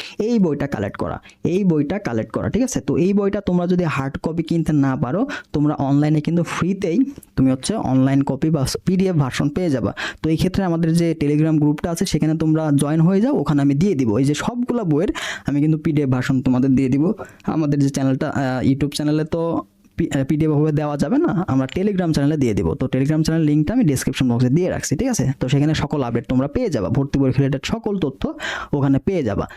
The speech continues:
তো এই যে বইগুলো আমি বললাম, এই বইগুলো যদি কেউ বাসায় বসে ভালো মতো শেষ করতে পারে, পর্যাপ্ত পরিমাণ যদি প্র্যাকটিস করতে পারে, এবং কিছু যদি পরীক্ষা দিতে পারে, তাহলে তার জন্য একটা বেস্ট প্রিপারেশন নেওয়া সম্ভব।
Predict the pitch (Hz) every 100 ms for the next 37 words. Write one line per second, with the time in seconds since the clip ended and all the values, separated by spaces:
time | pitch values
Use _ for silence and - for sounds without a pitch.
0 | - - 170 - 262 285 247 180 165 160
1 | 165 170 160 143 127 131 254 185 220 196
2 | 175 160 165 165 160 165 156 143 131 165
3 | 156 151 147 135 - 151 185 180 - 165
4 | 175 - - - 175 - - 190 - 160
5 | 143 147 175 - _ - 160 170 180 180
6 | 170 170 170 165 156 143 135 - 220 -
7 | - - 143 135 131 - 208 156 127 -
8 | 190 - 220 208 208 202 160 185 - 240
9 | 185 147 139 131 226 - - - 147 151
10 | 147 143 143 143 143 143 127 131 175 214
11 | - 147 139 127 123 120 120 - 139 113